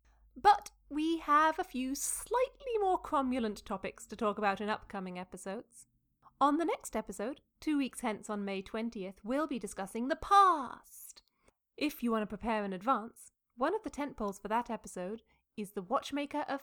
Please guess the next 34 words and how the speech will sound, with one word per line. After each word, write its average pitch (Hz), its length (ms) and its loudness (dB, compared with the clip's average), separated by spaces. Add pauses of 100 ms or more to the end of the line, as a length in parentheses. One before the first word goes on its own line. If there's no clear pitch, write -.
Filigree 185 420 -6
Street. - 520 -16 (720)
So, 277 300 0 (220)
if 240 160 -4
you 233 100 0
have 233 120 2
a 214 60 -2
friend 311 320 0
who's 233 100 -2
into 208 180 -2
stuff - 280 -6
like 175 180 -6
that, 214 360 -6 (360)
maybe 220 300 -2
give 190 180 -2
them 226 140 0
a 254 40 0
heads 277 280 -2
up. - 260 0 (800)
In 370 160 0
the 403 80 4
meantime, 226 640 -2 (360)
feel 415 200 2
free 359 200 0
to 339 80 0
continue 269 380 -2
the 220 60 -2
conversation 202 580 -4
with 247 140 0
us. - 260 -8 (540)
Questions, 269 640 -4 (240)
comments, 247 520 -2 (500)
breathless 190 680 -4
adulations? 214 840 -2